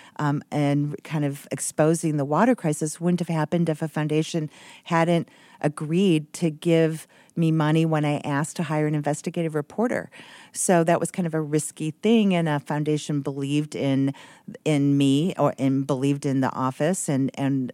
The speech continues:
um, I think we were able to play a really pivotal role. So obviously having the resources is crucial. Having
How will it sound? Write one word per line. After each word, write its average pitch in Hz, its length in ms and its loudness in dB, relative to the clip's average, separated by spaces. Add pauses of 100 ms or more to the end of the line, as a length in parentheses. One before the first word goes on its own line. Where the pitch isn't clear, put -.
um, 123 440 -4 (260)
I 139 100 -2
think 135 240 -8
we 131 120 -2
were 127 100 0
able 127 180 -2
to 117 80 -6
play 139 280 -4
a 127 60 -2
really 131 240 -2
pivotal 127 520 -8
role. 117 320 -4 (420)
So 175 260 4
obviously 156 520 2
having 151 320 0
the 143 80 0
resources 147 1000 0 (720)
is 170 140 -2
crucial. 190 420 2
Having 240 360 6